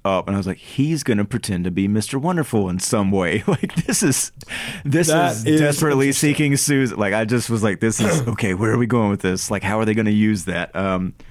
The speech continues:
Speaker 1: because
Speaker 2: Yeah,
Speaker 1: I,
Speaker 2: I,
Speaker 1: y-, you know,
Speaker 2: I
Speaker 1: I
Speaker 2: didn't
Speaker 1: don't
Speaker 2: think of it that way, but that
Speaker 1: Okay,
Speaker 2: is,
Speaker 1: good.
Speaker 2: that's really interesting. Like, I, I, I could, I could see that. I could
Speaker 1: Yeah.
Speaker 2: totally see that. Yeah.
Speaker 1: Yeah, for sure, because,
Speaker 2: <laughs>
Speaker 1: uh,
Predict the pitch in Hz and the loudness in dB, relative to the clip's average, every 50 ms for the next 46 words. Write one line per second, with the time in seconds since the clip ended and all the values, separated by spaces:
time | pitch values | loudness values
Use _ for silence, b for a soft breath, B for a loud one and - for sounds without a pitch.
0 | b b b b b b b b _ - 135 143 - - 151 147 143 147 151 143 | b b b b b b b b _ 0 0 0 2 2 0 2 4 2 2 2
1 | - 135 147 - - - 135 127 - - - _ 107 95 90 82 139 139 139 - | 0 -2 -2 -2 -2 0 0 0 0 0 -4 _ -6 -4 -2 -2 -2 -2 0 2
2 | - 170 185 180 160 196 196 196 170 165 160 165 175 170 151 151 143 131 123 123 | 2 2 2 2 2 0 0 2 0 2 2 2 2 4 4 4 4 4 2 0
3 | 139 135 135 131 131 123 - 131 123 117 107 101 98 131 131 127 - - 135 135 | 2 2 2 2 2 2 2 2 4 4 4 4 4 4 2 0 0 0 2 2
4 | 131 131 131 131 127 135 127 - - 120 113 117 117 120 117 120 123 127 127 - | 4 4 2 2 2 -2 -2 -2 0 0 0 0 0 0 0 0 0 0 0 0
5 | 131 139 - - 139 135 151 - b b b b b _ _ _ 151 151 151 - | 0 0 2 0 0 -2 -2 -8 b b b b b _ _ _ -2 -2 2 2
6 | 156 147 131 - - - 165 160 156 143 139 131 117 104 - - _ _ 131 131 | 0 0 2 -2 0 2 4 2 4 4 4 2 2 0 -4 -10 _ _ -4 0
7 | 127 139 127 - 143 143 147 143 131 123 120 - - 117 113 110 107 101 98 - | 0 0 0 2 2 2 4 2 2 0 -2 -2 -4 -6 -4 -4 -6 -6 -8 -8
8 | - 113 135 120 101 - 113 120 117 98 80 73 - - - - 165 151 - - | -4 -2 -2 -2 -2 -2 -2 -2 -2 -2 -4 -8 -12 -6 -2 0 0 0 2 0
9 | - 214 202 151 120 135 131 254 233 - 123 110 113 123 113 110 104 101 98 92 | 2 2 2 2 2 2 2 4 2 2 0 0 0 0 2 2 0 0 -2 -6